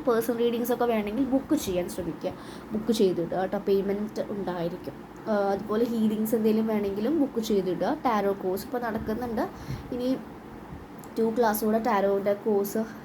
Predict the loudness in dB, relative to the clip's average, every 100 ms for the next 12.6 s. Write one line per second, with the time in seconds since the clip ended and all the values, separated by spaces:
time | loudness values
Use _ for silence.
0 | -4 -2 0 -2 -4 -6 -4 -2 0 0
1 | 0 -2 -2 0 -2 -2 -2 -2 -2 -2
2 | -4 -8 -14 -14 -14 -4 0 2 2 4
3 | 4 4 2 2 0 -2 -2 0 -2 -4
4 | -6 2 6 6 4 2 2 0 -2 0
5 | 0 0 -2 -4 -2 2 2 4 4 4
6 | 2 4 4 2 -4 -14 -16 -14 -6 0
7 | 0 0 -2 0 0 -2 -2 -4 -6 -10
8 | -14 -16 -16 -16 -16 -16 -16 -16 -16 -16
9 | -10 -8 -2 -2 0 2 2 0 -8 -12
10 | -12 -14 -14 -14 -16 -8 2 4 6 4
11 | 0 2 0 2 4 4 4 2 4 6
12 | 6 6 2 2 0 2